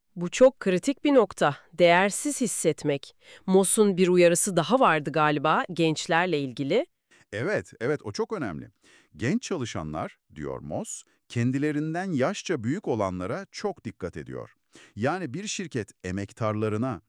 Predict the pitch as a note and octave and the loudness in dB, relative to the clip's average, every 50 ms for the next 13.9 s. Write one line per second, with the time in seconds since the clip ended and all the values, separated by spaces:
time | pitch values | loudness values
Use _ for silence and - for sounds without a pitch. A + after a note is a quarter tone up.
0 | _ D2+ C#2+ D#2+ F2 F#2+ F#2+ G#2 A2 C#3+ G3+ G#3+ G#3 F#3 D3+ B2 G#2+ - - A2 | _ -14 -10 -10 -6 -4 -4 -4 -4 -4 -4 -4 -4 -4 -4 -4 -6 -6 -6 -8
1 | G2+ G2 - G#2+ G2 F#2 F2 D2+ C#2+ - - - F2+ - - D#3 E3 D#3 C#3 A2+ | -8 -6 -4 -4 -4 -4 -6 -8 -10 -12 -14 -18 -16 -10 -6 -2 0 0 0 -2
2 | G#2 F2+ E2+ D#2 - - E2 F#2 A2+ B2 _ _ _ _ _ _ - D2+ D2 G2+ | -4 -6 -6 -8 -8 -6 -6 -6 -6 -8 _ _ _ _ _ _ -16 -8 -4 -2
3 | A#2+ D#3+ - - F#3+ - - D#3+ C3+ A#2 G2 F#2+ C3+ G#3 B3+ B3+ - - G#2 C#2+ | -2 -2 -4 -6 -8 -6 -4 -2 -2 -2 -2 -4 -4 -4 -4 -6 -6 -8 -10 -10
4 | - _ _ _ _ _ _ _ _ _ _ - A#3 A#3 B3+ B3+ A#3+ A3+ G#3+ G3 | -10 _ _ _ _ _ _ _ _ _ _ -10 -8 -6 -4 -4 -4 -4 -6 -4
5 | F3+ G3 G#3 G#3 F#3 - G#3 F#3 F#3+ F#3+ F#3+ F3+ F#3 F#3 F#3+ F#3 F3 G3+ F3+ B2+ | -4 -2 -2 -2 -2 -4 -4 -4 -2 -2 -2 -2 -2 -2 -2 -4 -4 -4 -4 -4
6 | F#2+ - _ - F#2+ G2 A#2+ B2+ B2+ D3 C#3+ C3 A#2+ D3 D#3 C#3+ - B2+ B2 C3 | -6 -6 _ -16 -10 -8 -6 -6 -4 -4 -4 -4 -4 -4 -4 -4 -4 -4 -4 -4
7 | B2 - C3+ C3 C3+ B2+ C3 D3+ F3 D3+ G#2+ - - _ _ _ _ - F#3 F#3 | -4 -4 -4 -2 -2 -2 -2 -2 -2 -2 -4 -6 -10 _ _ _ _ 2 2 4
8 | F3 E3+ E3+ E3 D#3+ D#3 D3 D3 D3 D3 _ _ - - - - F3+ G3 F#3+ G3 | 4 4 4 4 4 2 2 0 -2 -6 _ _ -20 -20 -6 0 4 4 6 6
9 | G3+ G#3 G3+ G3 - - F3 E3 A3+ A3+ D#4 D#4+ D4+ - A#3+ F#3+ G#3+ F#3 F#3 F3+ | 6 4 4 4 2 -2 -4 -4 0 2 4 4 4 2 2 4 4 4 4 4
10 | F#3 F#3 G3 F3+ - - G#3+ G#3+ C#4+ F#4 - _ _ _ - F#3 E3+ F3+ G#3+ B3+ | 2 2 0 0 0 0 0 0 0 0 -4 _ _ _ -4 0 4 4 6 6
11 | E4+ E4+ D4+ B3+ A3+ F#3 D#3+ D#3+ - - F#3+ F3 F3 F3 - - F3+ F3 E3 F3+ | 6 6 6 6 4 4 2 0 0 0 2 2 2 2 0 0 0 0 2 2
12 | G3 B3+ B3+ F#4+ D4+ F#3+ - - - F3 C#3+ C#3+ C#3 C3+ C3+ B2+ - - - _ | 2 2 2 2 2 0 0 -4 -6 -6 -4 -2 -2 -4 -4 -8 -12 -18 -20 _
13 | _ _ - - F#2+ F2+ - - A2+ B2 A#2+ G#2 - - C2+ B1 A#1 | _ _ -8 -6 -6 -4 -2 0 2 2 2 0 -2 -6 -14 -14 -14